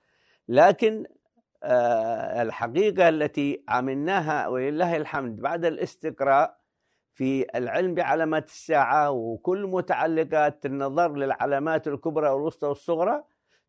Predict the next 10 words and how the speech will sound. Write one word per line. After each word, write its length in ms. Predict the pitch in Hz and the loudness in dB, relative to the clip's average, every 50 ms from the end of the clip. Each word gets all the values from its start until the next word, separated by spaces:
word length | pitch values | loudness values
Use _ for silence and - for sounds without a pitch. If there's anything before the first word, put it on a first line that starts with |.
| _ _ _ | _ _ _
لوحظ 640 | 139 170 220 240 196 - - 190 180 185 202 214 208 - - _ _ _ _ _ _ _ _ _ _ _ _ _ _ _ _ _ _ _ - 147 151 156 175 - | 2 4 6 6 4 4 2 0 2 4 4 2 2 0 -8 _ _ _ _ _ _ _ _ _ _ _ _ _ _ _ _ _ _ _ -8 -6 -6 -6 -6 -8
اصطلاحًا 600 | 160 - - _ 220 233 247 247 - - 165 156 | -12 -16 -8 _ 2 4 4 4 4 2 0 -2
بالطبع 560 | 139 120 139 135 - 170 165 151 147 170 - | -2 -2 -4 -2 2 2 2 2 2 0 0
واحتمالًا 840 | 98 139 143 - - - 156 156 165 175 170 147 151 180 208 - - - - - | 2 0 -2 -2 -2 -2 -2 0 0 2 2 2 2 0 -2 -4 -6 -10 -10 -6
أن 180 | 143 147 147 | -6 -4 -2
يكون 360 | 139 135 135 - 190 202 180 | -2 -4 -2 -2 -2 0 0
الترتيب 640 | 156 151 - - 143 123 - - - 180 190 185 180 | -2 -4 -2 -4 -4 -4 -4 -8 -8 -6 -6 -6 -2
على 220 | 98 131 151 147 147 | -2 -2 0 0 0
هذه 340 | 127 147 147 135 113 117 | 0 0 -2 -2 -2 -6
الصفة. 420 | 113 101 - - 101 90 - - | -8 -8 -10 -12 -14 -12 -12 -14